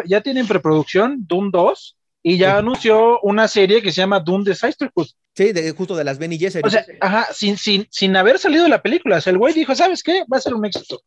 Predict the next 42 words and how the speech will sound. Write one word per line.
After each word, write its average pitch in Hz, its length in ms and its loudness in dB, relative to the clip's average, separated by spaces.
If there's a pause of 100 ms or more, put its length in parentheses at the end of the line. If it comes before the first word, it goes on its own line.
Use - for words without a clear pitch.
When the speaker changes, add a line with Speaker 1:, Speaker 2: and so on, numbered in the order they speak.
(100)
Speaker 1:
apuesto 226 400 -4
toda 220 220 0
mi 175 100 0
lana". 147 380 -4
Speaker 2:
Esa, 208 180 -2
esa 226 240 -2
es 254 80 -8
la 214 120 0
idea, 175 200 0
y 180 80 -6
es - 100 -12
una, 302 140 -6
es 196 160 -8
un 294 140 -8
volado 202 360 -4
bien 214 220 -10
arriesgado, 175 640 -8
porque 123 420 -12 (260)
eso 202 220 -4
sí 208 200 -10
es 196 80 -10
una 202 160 -8
cosa 190 180 -8
bien 170 160 -8
importante 151 400 -10
a 160 60 -6
mencionar 135 260 -10
de 151 80 -4
la 139 120 -4
película 139 340 -10
que 139 60 -14
está 135 140 -8
por, - 300 -14
por 127 140 -10
estrenar, 175 400 -8 (420)
que 147 380 0 (280)
no 196 420 -2
adapta 220 520 -4
todo 202 240 -4
el 196 100 -4
primer 143 300 -10
libro, 143 380 -8